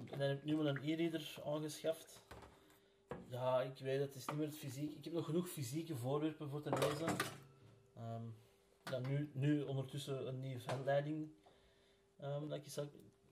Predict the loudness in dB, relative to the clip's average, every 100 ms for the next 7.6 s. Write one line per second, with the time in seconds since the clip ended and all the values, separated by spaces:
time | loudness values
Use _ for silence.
0 | -20 -18 -8 -4 -2 0 2 2 0 -2
1 | -2 -2 0 0 0 2 2 2 4 6
2 | 4 0 -6 -18 -16 0 2 4 2 0
3 | 0 0 0 0 0 0 -2 0 -4 -4
4 | -6 -6 -16 -20 -20 -14 -14 -14 -20 -20
5 | -20 -8 -4 -2 0 -2 -6 -10 -4 0
6 | 0 0 0 2 2 -2 -10 -12 -8 -8
7 | -6 -4 -2 2 4 4